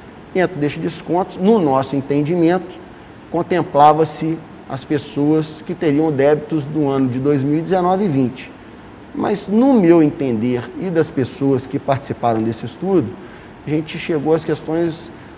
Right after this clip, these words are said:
das pessoas realmente necessitadas, as pessoas que têm débitos anteriores a esse ano, esses anos, as pessoas que já têm débitos acumulados de três, quatro anos atrás. E não seria justo e leal a gente esquecer e virar as costas num momento tão difícil economicamente falando dessas pessoas.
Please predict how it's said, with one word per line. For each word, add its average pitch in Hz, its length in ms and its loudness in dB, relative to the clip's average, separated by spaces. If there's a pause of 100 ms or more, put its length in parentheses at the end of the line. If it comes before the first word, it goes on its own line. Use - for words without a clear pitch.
(100)
das 156 140 0
pessoas 170 420 -2
realmente 180 760 6
necessitadas, 156 600 -2
as 117 100 -6
pessoas 165 340 -4
que - 80 -6
têm 180 240 -2
débitos 160 640 2
anteriores 208 880 4
a 139 80 6
esse 139 260 0
ano, 101 300 -4
esses 135 380 0
anos, 92 320 -2 (480)
as - 60 -20
pessoas 147 360 -4
que 175 140 -8
já 156 120 -2
têm 170 220 0
débitos 156 380 2
acumulados 147 580 2
de 123 100 -6 (160)
três, 156 380 4
quatro 143 480 2
anos 120 260 0
atrás. 92 400 -4 (560)
E - 40 -6
não 269 120 0
seria 196 360 4
justo 156 440 0
e 165 40 4
leal 175 600 6
a - 80 -4
gente 165 240 0
esquecer 180 500 0
e 180 40 2
virar 165 540 2
as - 180 -6
costas 151 340 -2
num 233 160 4
momento 156 460 6
tão 196 200 0
difícil 147 420 -2
economicamente 127 680 -4
falando 160 320 -2
dessas 190 360 2
pessoas. - 580 -4